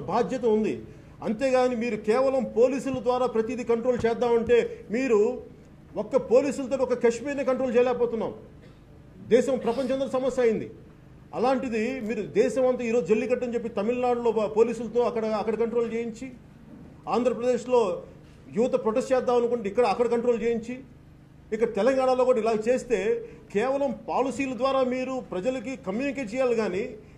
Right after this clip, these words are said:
మీరు పాలసీలు, మీరు పోలీసుల ద్వారా ప్రజల్ని, యువతని కంట్రోల్ చేద్దామంటే అది మీరు తాత్సారం చేసినట్టు, పోస్ట్‌పోన్ చేసి, చేసినట్టు అవుద్ది. కానీ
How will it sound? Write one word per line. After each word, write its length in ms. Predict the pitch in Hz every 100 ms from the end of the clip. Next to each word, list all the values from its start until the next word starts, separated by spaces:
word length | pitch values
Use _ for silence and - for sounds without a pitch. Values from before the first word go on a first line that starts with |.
| - 208
మీరు 160 | 269 - 175
పాలసీలు, 460 | 240 277 277 262 208
మీరు 140 | 240 233 185
పోలీసుల 300 | 269 262 254 254
ద్వారా 180 | 254 254 -
ప్రజల్ని, 460 | 214 262 262 254 254 214
యువతని 300 | 240 247 226
కంట్రోల్ 300 | 220 247 233
చేద్దామంటే 520 | 220 220 214 214 208 202 202
అది 100 | 190 196
మీరు 120 | 196 170
తాత్సారం 400 | 175 - 247 226
చేసినట్టు, 280 | 220 240 - 220
పోస్ట్‌పోన్ 340 | 240 247 233
చేసి, 260 | 220 226 214 226
చేసినట్టు 300 | 214 226 214
అవుద్ది. 180 | 196 202
కానీ 220 | 196 175